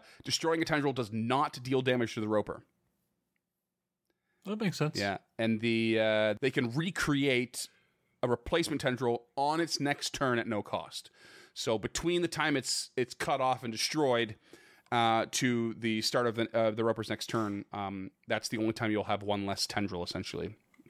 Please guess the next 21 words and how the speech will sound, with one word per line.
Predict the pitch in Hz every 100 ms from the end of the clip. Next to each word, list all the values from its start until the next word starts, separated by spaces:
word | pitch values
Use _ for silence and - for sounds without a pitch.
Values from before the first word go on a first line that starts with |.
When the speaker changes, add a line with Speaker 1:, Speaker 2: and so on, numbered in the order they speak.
| _ _ - - - - - -
Speaker 1:
Uh, | 104 104 98 98 101 98
Speaker 2:
I | 117 135 156 165 175 180 175 170 - _ 135 107
don't | 131 139 143 -
know | 120 120 113
how | 107 113
I | 110
feel | 104 117 107
about | 92 90 87
that | 90 92
Speaker 1:
Hmm. | 85
Speaker 2:
yet, | 85 - _ -
but | 95 85 101
let's, | 104 - - 117
let's | 104
keep | - 110
going | 107 98
through | 104
the | 92
stat | 87 95 - -
block. | 87
Speaker 1:
Yeah. | 82